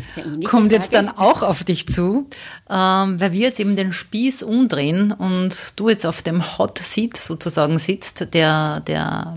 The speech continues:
Speaker 2: Bewerberin. Und ja, wir haben das gegliedert in, sagen wir mal, drei Themenblöcken, in, äh, Eigenkapital, Rückblick und Arbeitsweise. Also, liebe Claudia,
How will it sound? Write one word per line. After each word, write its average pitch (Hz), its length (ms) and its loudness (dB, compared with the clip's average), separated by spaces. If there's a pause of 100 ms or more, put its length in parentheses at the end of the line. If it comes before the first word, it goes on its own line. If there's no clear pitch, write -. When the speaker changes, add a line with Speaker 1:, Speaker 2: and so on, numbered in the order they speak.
(100)
Speaker 2:
Bewerberin. 180 720 2 (720)
Und 180 880 -2 (100)
ja, 143 360 2
wir 160 720 -4
haben 208 120 2
das 226 140 -4
gegliedert 247 480 0
in, 220 220 0
sagen 202 160 0
wir 196 80 2
mal, 185 120 2
drei 160 260 0
Themenblöcken, 226 880 0
in, 175 400 -4
äh, 175 100 -4
Eigenkapital, 180 1400 0
Rückblick 202 720 -2 (420)
und - 220 -2
Arbeitsweise. - 800 -6 (1900)
Also, 180 220 0
liebe 165 240 0
Claudia, 147 520 2